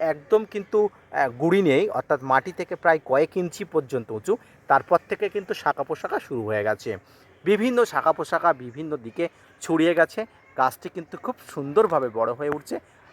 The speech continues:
এবছর আশা করি তেঁতুল গাছে ফুল পাবো। তো ম্যাচুরিটি আসার পরে তেঁতুল গাছে ফুল কখন আসে? মে থেকে জুন জুলাই মাসের মধ্যবর্তী সময়ে তেঁতুল গাছে ফুল আসে। যেহেতু এবছরে মে মাস পার হয়ে গেছে, আগামী বছরে মে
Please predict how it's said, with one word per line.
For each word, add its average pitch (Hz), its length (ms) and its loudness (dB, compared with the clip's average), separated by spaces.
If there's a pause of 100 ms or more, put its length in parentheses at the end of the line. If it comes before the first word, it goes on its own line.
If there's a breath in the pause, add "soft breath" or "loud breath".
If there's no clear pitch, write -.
এবছর 220 400 4 (120)
আশা 156 260 -2
করি 190 180 -6
তেঁতুল 117 300 -10
গাছে 123 220 -6
ফুল 120 320 -12
পাবো। 101 280 -4 (400 loud breath)
তো 160 80 4
ম্যাচুরিটি 214 580 0
আসার 208 300 0
পরে 208 180 -4
তেঁতুল 170 340 -8
গাছে 185 220 -2 (100)
ফুল 226 220 -4
কখন 113 260 -4
আসে? 98 260 -10 (360 soft breath)
মে 160 240 2
থেকে 240 320 -6
জুন 156 320 -8
জুলাই 190 280 2
মাসের 185 320 -4
মধ্যবর্তী 147 600 -8
সময়ে 175 360 0 (300 soft breath)
তেঁতুল 175 300 -4
গাছে 185 240 -4
ফুল 120 240 -6
আসে। 104 280 -4 (440 loud breath)
যেহেতু 175 440 2 (240 soft breath)
এবছরে 214 540 2
মে 151 260 -2
মাস 170 340 0
পার 123 200 2
হয়ে 156 220 0
গেছে, 156 300 2 (280 soft breath)
আগামী 175 380 4
বছরে 202 380 -4
মে 151 260 -4